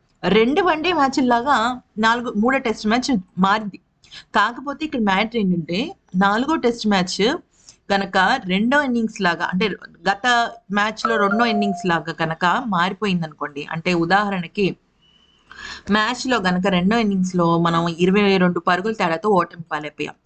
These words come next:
జడేజా కనీసం ఒక్కళ్ళు కూడా సపోర్ట్ ఇవ్వకుండా చాలా అంటే చాలా ఎక్కువగా ప్రెషర్ పడినప్పటికీ కూడా జడేజానే మొత్తం లాక్కుంటూ వచ్చాడు, కానీ అసలు ఎవ్వరూ కూడా రాణించలేకపోయారు. అయితే ఇక ఇప్పుడు ఈ క్రమంలో భారత జట్టుకి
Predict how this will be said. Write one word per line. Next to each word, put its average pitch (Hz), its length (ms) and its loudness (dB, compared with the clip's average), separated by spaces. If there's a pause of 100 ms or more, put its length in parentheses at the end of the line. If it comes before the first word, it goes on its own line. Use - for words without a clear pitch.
(300)
జడేజా 220 380 0
కనీసం 190 560 0
ఒక్కళ్ళు 196 360 0
కూడా 190 160 2
సపోర్ట్ 196 400 0
ఇవ్వకుండా 180 640 0 (180)
చాలా 240 300 0
అంటే 233 320 -2
చాలా 175 380 0
ఎక్కువగా 240 480 -2
ప్రెషర్ 220 600 -2
పడినప్పటికీ 226 720 -2
కూడా 165 380 0 (420)
జడేజానే 254 580 2
మొత్తం 233 480 2
లాక్కుంటూ 208 460 0
వచ్చాడు, 185 360 2
కానీ 165 480 -4
అసలు 175 460 0 (120)
ఎవ్వరూ 254 480 0
కూడా 220 360 -2 (100)
రాణించలేకపోయారు. 175 800 -4 (520)
అయితే 208 280 -2
ఇక 196 440 -2
ఇప్పుడు 220 680 0
ఈ 240 220 -2
క్రమంలో 180 640 2
భారత 175 440 -2
జట్టుకి 180 720 -4